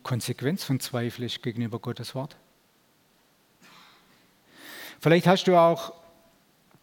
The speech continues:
irgendwelche andere Dinge, wo du merkst, eigentlich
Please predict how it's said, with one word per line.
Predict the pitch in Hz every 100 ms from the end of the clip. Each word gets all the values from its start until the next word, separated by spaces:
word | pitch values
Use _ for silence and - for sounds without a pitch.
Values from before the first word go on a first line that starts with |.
| _ _ _ _ - - - _ _ - -
irgendwelche | 226 226 185 175
andere | 190 175
Dinge, | - 160 175 196
wo | 151
du | 151
merkst, | 139 139 175 - - - _ _
eigentlich | 165 185 190 170 -